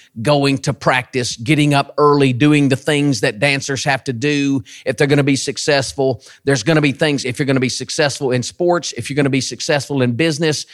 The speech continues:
there's some things that you're not gonna have to, any time for the nonsense, because you're gonna say, "I don't have time for that, so I've gotta say no to that so I can say yes to this." There's some things, because you are aware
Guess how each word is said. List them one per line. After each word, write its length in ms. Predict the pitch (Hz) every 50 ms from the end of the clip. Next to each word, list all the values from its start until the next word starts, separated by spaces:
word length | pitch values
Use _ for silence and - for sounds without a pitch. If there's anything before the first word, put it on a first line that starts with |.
| - - -
there's 240 | - 151 143 135 -
some 320 | - - - 190 202 214 196
things 360 | 196 190 180 175 175 156 131
that 100 | 147 107
you're 180 | 127 151 175
not 220 | 175 175 160 156 156
gonna 160 | 165 160 143
have 180 | 151 143 - -
to, 80 | 120 - _ _
any 280 | - 170 180 190 190 180
time 380 | 185 - 185 190 180 170 156 147
for 140 | - 151
the 120 | 131 131 135
nonsense, 1040 | 139 156 170 175 175 165 151 - - 147 117 101 90 80 _ - - - - - - _ _ _ _ _ _ _ _ _ _ _ _
because 360 | - 139 - - 160 147 131 123
you're 120 | 165 143
gonna 160 | 156 143 143
say, 320 | - - - 143 135 127 -
"I 60 | - 139
don't 120 | 143 127
have 140 | 135 117 -
time 280 | - 165 160 165 165
for 100 | - 165 131
that, 340 | 131 123 120 117 - - _ _ _
so 160 | - - - 151
I've 140 | 147 143
gotta 220 | 147 156 147 147 139
say 220 | - - 147 135 131
no 280 | 139 151 175 214 202
to 80 | 170 160
that 320 | 147 175 170 156 120 -
so 180 | - - 151 139
I 120 | 135 131
can 160 | 123 - 127
say 220 | 113 - - 123 117
yes 680 | 117 110 120 151 170 143 110 104 - - - - - - _ _ _ _ _ _ _ _ -
to 140 | - 131
this." 560 | 120 131 156 139 107 92 - - - - - - - - - -
There's 200 | - 147 147 131
some 360 | - - - 208 208 220 226 202
things, 560 | 220 202 196 185 175 170 170 170 151 - - _ _ _ -
because 460 | 180 170 - 190 175 160 - - -
you 160 | 185 208 220
are 160 | 214 214 214
aware 600 | 208 185 165 196 202 196 165 131 113 107 104 107